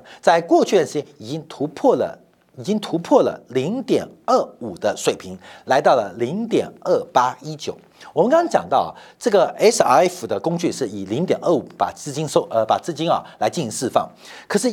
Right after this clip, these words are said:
一年，这是一年期哦，同样的一年期国债是零点二八一九。那这个利率已经把它灌破了嘛，因为这个利率应该在零点二五，呃，灌破就这条线啊，这条线啊，就推出去。我们重来，重来，重来，重来，把它重画一下。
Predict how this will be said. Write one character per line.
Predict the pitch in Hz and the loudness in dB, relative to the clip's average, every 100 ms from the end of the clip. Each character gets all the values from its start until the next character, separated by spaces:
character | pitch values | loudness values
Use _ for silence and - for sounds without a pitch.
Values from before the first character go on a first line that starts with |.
| - | 4
一 | 339 330 | 6 6
年， | 170 123 | 4 -4
这 | - 311 | -2 -2
是 | 220 | 0
一 | 214 | 2
年 | 170 | 2
期 | 165 107 | 0 0
哦， | 107 107 - - - - | 0 0 -6 -20 -20 -6
同 | - 196 339 | 2 2 4
样 | 359 247 | 2 2
的 | |
一 | 190 285 | -2 -2
年 | 190 151 | -2 -4
期 | 156 - | -6 -6
国 | 117 151 | 0 2
债 | 151 - | 2 -2
是 | - 123 - - | -6 -6 -6 -8
零 | 107 147 196 - | -6 -6 -8 -6
点 | 139 101 - _ - | -2 -2 -4 _ 0
二 | 202 139 - - | 2 2 -2 0
八 | 139 131 - _ - | 2 2 -2 _ -18
一 | 156 147 _ | -16 -18 _
九。 | - 135 - - _ _ _ - - - | 0 0 -2 -18 _ _ _ -20 -16 2
那 | 277 277 | 2 2
这 | - 403 | 4 6
个 | 220 | 6
利 | 220 | 4
率 | 202 - - - | 0 -2 -8 -14
已 | 110 | -6
经 | 170 | 0
把 | 165 | 2
它 | 165 | 2
灌 | 170 135 | 0 0
破 | 156 110 | 0 -6
了 | |
嘛， | 78 | -6
因 | 156 | -4
为 | |
这 | 208 | -2
个 | |
利 | 190 165 | -2 0
率 | |
应 | |
该 | 156 | 0
在 | 139 | 0
零 | 120 | -4
点 | 113 | -4
二 | 107 | -6
五， | - | -6
呃， | 98 | -6
灌 | 131 | -4
破 | 135 | -2
就 | |
这 | 147 | 0
条 | 107 | -2
线 | 117 - | -2 -12
啊， | - | -12
这 | 110 | -12
条 | 82 | -12
线 | - - | -14 -14
啊， | 82 78 | -14 -12
就 | - 92 | -10 -8
推 | - 120 | -4 -4
出 | 117 | -2
去。 | 110 | -4
我 | 104 | -4
们 | 147 185 185 180 | -2 -2 -2 -2
重 | 165 | -4
来， | 160 | -4
重 | 147 | -2
来， | 147 | -2
重 | 135 | -4
来， | |
重 | 131 | -8
来， | 127 - - | -12 -16 -8
把 | 135 | -6
它 | - | -6
重 | 117 - | -8 -8
画 | - 120 | -2 0
一 | |
下。 | - | 0